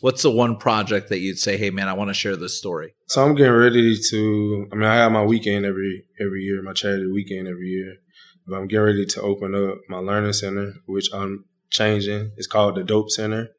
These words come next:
Speaker 2: Denard Opportunity Performance Enrichment Center. So it's just a play on words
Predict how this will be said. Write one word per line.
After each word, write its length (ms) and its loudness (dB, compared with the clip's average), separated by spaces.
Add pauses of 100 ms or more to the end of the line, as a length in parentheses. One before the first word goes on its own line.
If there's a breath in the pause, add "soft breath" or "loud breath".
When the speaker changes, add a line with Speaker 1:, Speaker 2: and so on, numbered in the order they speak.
Speaker 2:
Denard 520 6
Opportunity 760 2
Performance 800 2
Enrichment 680 2
Center. 440 0
So 220 0
it's 100 2
just 160 2
a 40 -2
play 560 0
on 180 -2
words 680 2